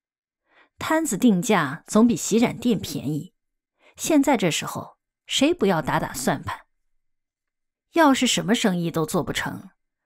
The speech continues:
那就只好拾拾香烟头，掏掏垃圾，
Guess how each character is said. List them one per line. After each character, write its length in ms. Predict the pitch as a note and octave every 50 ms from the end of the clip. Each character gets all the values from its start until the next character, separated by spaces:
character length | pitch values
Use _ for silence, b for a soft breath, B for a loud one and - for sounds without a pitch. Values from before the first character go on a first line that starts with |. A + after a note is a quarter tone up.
| _ _ -
那 120 | E4 D#4+
就 140 | C#4 D4 C4
只 160 | - - G#3+
好 180 | B3+ - - D#3
拾 160 | - - F3+
拾 140 | F#3+ - A3
香 260 | - - A#3+ B3 B3
烟 160 | B3 B3 B3
头， 400 | B3+ - - D3 D3 D#3+ G3 A3 -
掏 160 | - - A#3
掏 140 | A#3 A#3 A#3+
垃 260 | B3 B3 B3+ B3+ C4
圾， 260 | B3+ - - _ _